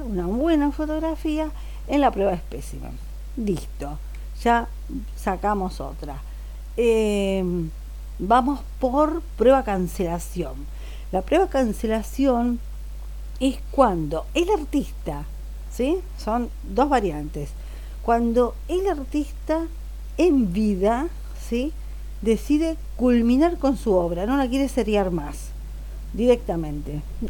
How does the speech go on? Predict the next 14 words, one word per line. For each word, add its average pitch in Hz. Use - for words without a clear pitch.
o 240
no 269
la 294
quiere 285
dejar 262
para 226
patrimonio 208
de 208
la 185
humanidad. 175
Esa 226
es -
otra. 139
Entonces, 262